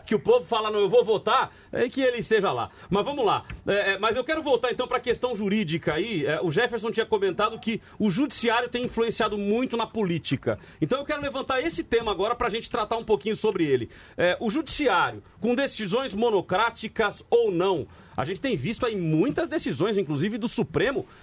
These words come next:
que influenciam diretamente na política. Será que o legislativo, o executivo,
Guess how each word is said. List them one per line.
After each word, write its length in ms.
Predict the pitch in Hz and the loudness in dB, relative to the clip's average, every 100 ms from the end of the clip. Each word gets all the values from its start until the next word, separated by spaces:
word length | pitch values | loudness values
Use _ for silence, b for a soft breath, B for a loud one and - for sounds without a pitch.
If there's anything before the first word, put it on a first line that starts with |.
| B | B
que 140 | - 214 | -4 -2
influenciam 580 | 180 240 220 - 262 202 | 0 0 0 0 -2 -2
diretamente 920 | - 170 330 349 320 294 190 208 269 | 0 2 4 2 0 -2 0 0 -2
na 80 | - | -2
política. 640 | 381 254 233 151 117 104 B B B | 2 2 0 -4 -2 -4 B B B
Será 240 | - 269 | 0 0
que 100 | 349 | 2
o 100 | 403 | 0
legislativo, 880 | 285 247 214 190 160 - 214 262 185 | 0 -2 -2 -2 -4 -2 -2 0 2
o 40 | |
executivo, 520 | 170 190 180 - 175 | 2 2 0 -4 -4